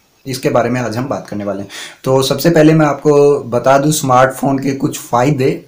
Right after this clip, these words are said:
वीडियो को लास्ट तक ज़रूर देखिएगा। आज तक आपने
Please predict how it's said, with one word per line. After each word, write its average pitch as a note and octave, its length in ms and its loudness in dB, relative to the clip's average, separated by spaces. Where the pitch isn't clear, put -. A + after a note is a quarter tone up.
वीडियो C#3 280 4
को E3+ 60 6
लास्ट C#3 240 4
तक D#3+ 80 0
ज़रूर C#3+ 240 0
देखिएगा। D3 400 2
आज D3 520 2
तक - 200 4
आपने C#3+ 320 2